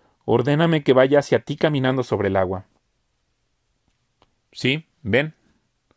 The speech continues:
dijo Jesús. Entonces Pedro se bajó por el costado de la barca y caminó sobre el agua hacia Jesús. Pero cuando vio el fuerte viento y las olas, se aterrorizó y comenzó a hundirse.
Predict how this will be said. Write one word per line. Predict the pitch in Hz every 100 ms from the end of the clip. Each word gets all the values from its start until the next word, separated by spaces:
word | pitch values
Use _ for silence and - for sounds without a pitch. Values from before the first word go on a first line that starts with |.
| _ _ _ _
dijo | - 92 -
Jesús. | 98 - 147 - _ _ _ _ _ _ _ _ _ _ - _ _ _ _
Entonces | 113 107 113 110 113 _ _ -
Pedro | 117 131 147
se | 139
bajó | 110 - 120
por | 131
el | 127 113
costado | 95 - 104 113
de | 120 98
la | 87
barca | 92 95 - 131 -
y | -
caminó | - 104 104 107 123
sobre | 156 147
el | 110
agua | 107 107 113
hacia | - 95
Jesús. | 101 - 160 - _ _ _ _ _ _ _ _ _ _ _ -
Pero | 110
cuando | 117 113 110
vio | 110
el | 127
fuerte | - 131 127 131
viento | 117 117 123 127
y |
las | 107 98 117
olas, | 120 143
se | - 120
aterrorizó | - 104 98 101 101 -
y | 143
comenzó | 139 123 107 107
a |
hundirse. | 104 101 92 92